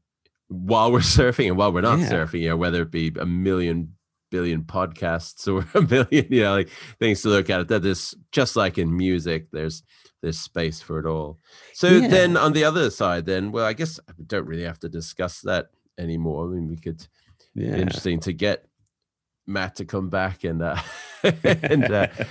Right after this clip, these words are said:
Speaker 2: <laughs>
Speaker 1: argue the, the cons some more. So
Speaker 2: Yeah.
Speaker 1: are you feeling like when you watch, you know, like, uh,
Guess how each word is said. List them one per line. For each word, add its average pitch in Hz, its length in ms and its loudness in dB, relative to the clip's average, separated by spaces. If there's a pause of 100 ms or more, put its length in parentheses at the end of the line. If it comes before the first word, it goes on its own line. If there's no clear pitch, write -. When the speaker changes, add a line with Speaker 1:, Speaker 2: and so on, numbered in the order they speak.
(100)
Speaker 2:
<laughs> - 320 -10
Speaker 1:
argue 117 460 4
the, 107 200 4
the 101 160 -2
cons 120 440 0
some 92 180 -2
more. 85 320 0 (300)
So 165 160 2
Speaker 2:
Yeah. 160 140 2 (340)
Speaker 1:
are 127 60 4
you 160 200 2
feeling 160 480 4
like 123 400 -2 (1120)
when 104 380 -6
you 123 180 2
watch, 120 400 0
you 135 120 0
know, 131 60 0
like, 131 220 -2 (640)
uh, 131 80 -4